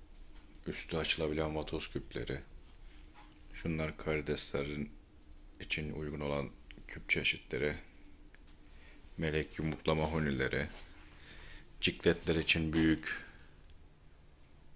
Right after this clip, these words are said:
küpler. Gene küçük küpler.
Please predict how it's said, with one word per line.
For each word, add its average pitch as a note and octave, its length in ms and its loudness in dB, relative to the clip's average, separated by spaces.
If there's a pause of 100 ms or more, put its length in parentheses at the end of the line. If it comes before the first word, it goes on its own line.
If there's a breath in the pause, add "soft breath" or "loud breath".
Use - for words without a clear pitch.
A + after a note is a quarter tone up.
(960)
küpler. C#2 680 2 (600 loud breath)
Gene D2 300 2
küçük - 480 0 (220)
küpler. C2+ 540 2